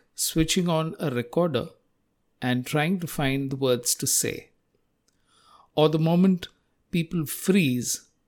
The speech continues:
when they're told the camera is rolling. Begin by writing all the jumbled thoughts and expressions that spring to mind.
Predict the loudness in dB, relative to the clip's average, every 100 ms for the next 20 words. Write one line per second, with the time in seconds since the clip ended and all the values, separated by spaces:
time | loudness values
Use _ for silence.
0 | _ -2 0 -2 0 0 2 0 -4 -6
1 | -4 -2 -2 -2 -4 -10 _ -6 -6 -2
2 | -2 -2 -6 -14 _ _ _ _ _ _
3 | -20 -20 -20 _ 0 4 6 8 6 4
4 | -4 _ -4 2 4 4 2 2 -2 -2
5 | -8 _ _ 2 4 4 2 -2 0 0
6 | 0 0 -2 -4 -10 _ -8 -4 -2 -2
7 | -2 -2 -6 -8 -8 -10 -8 -4 -2 0
8 | 0 -2 -4 -6 -10 _ _ _ _ -4
9 | -2 -2 -8 _ -8 -6 0 2 2 2
10 | -2 0 0 -2 -10